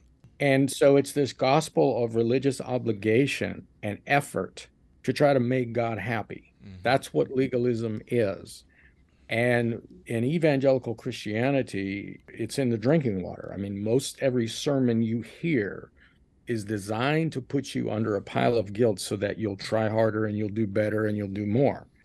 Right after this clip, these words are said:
Speaker 1: That's the gospel of legalism. Now, the other side of it is the gospel of libertinism, and Paul took dead aim at this in First Corinthians.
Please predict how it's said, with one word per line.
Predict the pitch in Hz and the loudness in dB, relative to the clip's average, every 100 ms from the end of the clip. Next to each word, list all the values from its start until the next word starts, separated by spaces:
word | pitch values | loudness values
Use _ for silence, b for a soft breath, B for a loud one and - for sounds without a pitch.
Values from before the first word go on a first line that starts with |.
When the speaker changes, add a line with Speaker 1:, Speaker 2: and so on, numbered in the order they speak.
| _ - | _ 4
Speaker 1:
That's | 127 139 | 6 6
the | 185 | 6
gospel | 135 120 120 123 117 | 6 4 2 2 2
of | 104 | 2
legalism. | 113 95 95 - - - _ _ b b b _ _ | 0 -2 -6 -10 -14 -16 _ _ b b b _ _
Now, | 120 120 117 113 - _ _ - | 0 2 4 2 0 _ _ -2
the | 117 120 | 4 6
other | 208 254 | 8 6
side | 190 139 101 95 | 6 4 4 0
of | 87 | -2
it | 104 - _ _ _ | -4 -6 _ _ _
is | 113 120 | 0 0
the | 110 | 0
gospel | 104 104 113 - 131 107 104 | 0 2 0 0 2 2 2
of | 101 107 - - | -2 -4 -12 -4
libertinism, | 107 101 95 180 156 113 92 98 98 | -4 -4 0 4 6 6 2 -2 -4
and | 101 | -6
Paul | - 107 107 | 0 2 2
took | - 113 113 | -2 -4 2
dead | 110 | 4
aim | 110 110 113 | 4 4 0
at | 113 | 0
this | 165 - - - - | 0 0 -4 -16 -8
in | 101 95 | -6 -4
First | - 104 - | -4 -4 -2
Corinthians. | 160 156 127 - - - | 2 2 2 -6 -12 -12